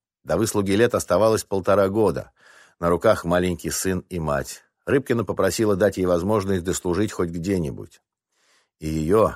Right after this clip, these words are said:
героя войны, резидента разведки, отправили на работу в гулаг почти на два года. Подполковник Рыбкина теперь занимала должность в Воркутлаге,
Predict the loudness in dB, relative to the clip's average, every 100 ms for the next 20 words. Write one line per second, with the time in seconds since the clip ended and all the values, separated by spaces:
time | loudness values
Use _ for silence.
0 | -2 0 4 6 6 4 2 2 0 0
1 | -2 0 0 2 2 2 2 0 0 -2
2 | -2 -2 2 4 6 4 4 2 2 2
3 | 2 2 0 -4 _ -14 -8 -4 -2 -2
4 | -2 -8 -20 _ -14 -10 -8 -4 -2 -2
5 | -4 -6 -6 -8 -10 -14 -20 _ _ _
6 | _ _ _ _ -12 -6 -2 0 0 0
7 | 0 -2 0 -2 -2 -2 0 0 0 2
8 | 2 2 2 0 0 -4 -6 -12 -20 _
9 | _ -6 -2 -2 -4 -4 2 4 2 -2
10 | -12